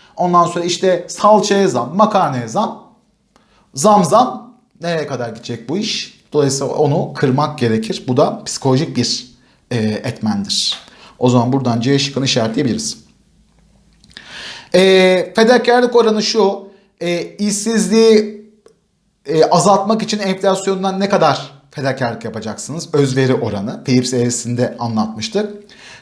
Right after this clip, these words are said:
Dinamik tutarsızlıkta arkadaşlar şu. O da geçmiş dönem K P S S'de ifade edilmişti, çıkmıştı. Ama yine burada da ifade edelim.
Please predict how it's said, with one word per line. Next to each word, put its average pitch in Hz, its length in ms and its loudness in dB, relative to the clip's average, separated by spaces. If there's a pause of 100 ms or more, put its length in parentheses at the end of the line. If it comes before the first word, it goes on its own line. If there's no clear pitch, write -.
Dinamik 233 380 6
tutarsızlıkta 190 640 2
arkadaşlar 165 800 -2
şu. - 280 0 (340)
O 170 120 0
da 147 400 2 (100)
geçmiş 147 440 -8
dönem 139 280 -4
K 135 220 0
P 135 160 -2
S 131 180 -2
S'de 123 300 -4
ifade 127 360 0
edilmişti, 127 400 -4
çıkmıştı. - 580 -2 (240)
Ama 151 200 2
yine 151 220 0
burada 151 180 2
da 147 60 0
ifade 135 360 0
edelim. 135 360 -6